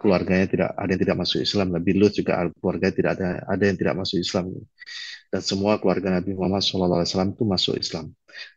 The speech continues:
kecuali mantunya, yaitu Abu al-As ini. Jadi Abu al-As ini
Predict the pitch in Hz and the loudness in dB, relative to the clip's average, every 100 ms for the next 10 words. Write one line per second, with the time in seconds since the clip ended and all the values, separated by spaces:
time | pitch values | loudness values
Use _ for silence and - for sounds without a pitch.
0 | _ - 139 123 - 123 107 107 117 110 | _ 4 6 6 4 4 6 6 6 4
1 | 101 95 - - 92 82 78 82 _ _ | 2 0 -4 -2 0 0 -6 -10 _ _
2 | _ _ _ _ _ _ - 98 - 67 | _ _ _ _ _ _ -2 -2 2 2
3 | 90 92 101 76 - 85 - 90 - - | 2 0 0 0 -2 -4 -4 -6 -10 -4
4 | 98 113 101 101 107 95 104 - 135 139 | 2 4 4 4 4 4 2 2 2 2